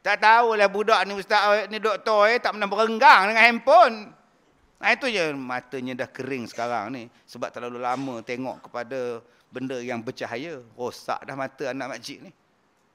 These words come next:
Ada tak mak dia cakap, "Tak tahulah doktor, eh, tiap-tiap hari baca Quran tu yang rosak mata tu"? Ada mak cakap macam itu, tuan-tuan?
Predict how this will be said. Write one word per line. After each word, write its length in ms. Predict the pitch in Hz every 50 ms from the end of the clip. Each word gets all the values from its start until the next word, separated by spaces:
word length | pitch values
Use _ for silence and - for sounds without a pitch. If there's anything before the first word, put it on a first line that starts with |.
| _ _ _ _ _ _ _ _ _
Ada 320 | _ - 170 185 233 269 269 247
tak 160 | 208 170 135 - - - - _ _ _ _ _ _
mak 320 | - 160 185 175 127 143 160
dia 160 | 151 135 151
cakap, 120 | 135 170 -
"Tak 160 | 214 214 233
tahulah 480 | 269 262 254 285 320 311 285 277 269 262
doktor, 400 | 262 269 254 262 277 262 277 311
eh, 80 | 285
tiap-tiap 240 | 269 269 269 277 269 277 285
hari 80 | 294
baca 200 | 277 269 - 277 262
Quran 380 | - 269 277 285 247 330 302 254
tu 100 | 247 339 311
yang 80 | 294 262
rosak 320 | 269 269 254 - 285 247
mata 300 | 254 262 262 254 - 285 277 320
tu"? 120 | 359 359 254 - _ - -
Ada 320 | - 208 240 247 311 285
mak 200 | 254 262 294 247 220
cakap 240 | 277 262 - 269 247
macam 160 | 262 294 302
itu, 160 | 269 - 170
tuan-tuan? 280 | 170 165 147 156 -